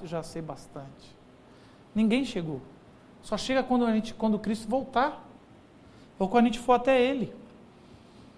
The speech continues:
Essa atitude de Paulo de sempre avançar é uma atitude de quem tem sede de Deus, fome de Deus.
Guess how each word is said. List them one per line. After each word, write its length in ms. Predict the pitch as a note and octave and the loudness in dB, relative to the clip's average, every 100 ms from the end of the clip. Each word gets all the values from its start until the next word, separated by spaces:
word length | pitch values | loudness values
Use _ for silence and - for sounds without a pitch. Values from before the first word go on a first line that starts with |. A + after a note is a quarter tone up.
| - - - | -20 -16 -6
Essa 240 | G3 - | -4 -2
atitude 500 | A3 - - G#3+ G#3 | -6 -6 0 2 2
de 80 | E3+ | -2
Paulo 480 | - F3+ G3 A#3 G#3 | -2 4 6 6 2
de 80 | |
sempre 560 | - - - G#3+ A#3 - | -4 -6 2 4 4 2
avançar 840 | G#3 F#3+ F#3+ - - D3+ E3 D#3 - | 0 0 -2 -4 -4 -2 -2 -4 -12
é 60 | E3 | -8
uma 140 | E3 | -8
atitude 640 | E3+ E3+ - F3 D#3 E3+ E3+ - - - - - - - | -8 -12 -8 -6 -6 -8 -10 -20 -20 -20 -20 -20 -20 -14
de 120 | D#3 | -10
quem 180 | - E3+ | -6 -6
tem 200 | F3 D#3 | -6 -8
sede 640 | - - - G3 G3+ E3 | -8 -10 0 2 2 0
de 160 | D#3+ E3 | -4 -4
Deus, 640 | C#3+ C#3+ C#3+ C#3+ - - - - - - - | -4 -6 -6 -10 -18 -20 -20 -20 -20 -20 -20
fome 380 | - F3 D#3+ D3+ | -8 -2 -2 -2
de 120 | C#3+ | -6
Deus. 600 | C3 A2+ A2 - - | -6 -8 -8 -16 -18